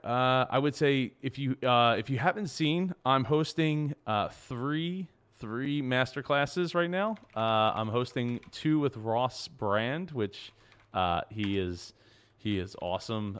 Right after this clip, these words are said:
Uh, we, we had such a great time. We just wrapped, wrapped up our first ever masterclass together, and we're moving everybody on to masterclass two. This, it was the advanced stuff. Uh, let me share my screen here. So this is the first one we're doing.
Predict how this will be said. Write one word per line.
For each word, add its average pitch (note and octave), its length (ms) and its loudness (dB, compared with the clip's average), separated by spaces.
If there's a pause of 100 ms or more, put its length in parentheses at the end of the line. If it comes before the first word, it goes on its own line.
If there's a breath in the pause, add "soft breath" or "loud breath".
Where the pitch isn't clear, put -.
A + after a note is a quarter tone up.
Uh, E2+ 400 -2
we, G2 160 -4
we G2+ 220 -6
had G#2 260 2
such A#2 180 -4
a G#2 40 -8
great G2+ 240 -2
time. G#2+ 180 -2
We G2+ 80 -2
just A2 200 -4
wrapped, G#2 380 -2
wrapped G#2+ 300 2
up G#2 180 2
our G2 180 0
first - 440 -4
ever G#2+ 220 0
masterclass G#2+ 680 -2
together, G#2+ 540 0 (320 loud breath)
and A2 120 -2
we're G#2 100 -2
moving A2 420 0
everybody G#2 420 0
on G#2 220 0
to - 120 -6
masterclass G2+ 960 -2 (280)
two. D3 460 0
This, A2 280 -8
it G2+ 200 -2
was G#2 160 -6
the G2 160 0
advanced G2+ 400 -4
stuff. D3+ 360 -2 (420 loud breath)
Uh, G2 320 4
let F2+ 80 -2
me F#2+ 80 -2
share F#2 220 -6
my F2 140 -8
screen F#2 440 -8
here. F#2 280 -4
So G#2 180 -2
this A#2 180 0
is A2+ 100 -4
the G#2 160 2
first G#2 280 -2
one A2 140 -2
we're G#2+ 80 -2
doing. A2+ 400 0